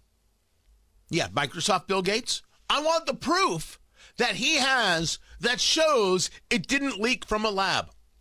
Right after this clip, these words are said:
Tony Katz, Tony Katz today. Good to be with you.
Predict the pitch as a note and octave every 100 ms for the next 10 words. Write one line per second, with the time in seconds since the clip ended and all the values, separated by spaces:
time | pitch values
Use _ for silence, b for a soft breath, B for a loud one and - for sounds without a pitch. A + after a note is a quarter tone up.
0 | _ _ _ _ _ _ _ _ _ _
1 | _ _ _ _ - A3+ G3+ A3+ A#3+ A#3
2 | - B3 G#3+ B3 A#3+ - A3+ A#3+ A#3+ D#3
3 | A#3+ D4 G#3+ F#3 G3 F#3+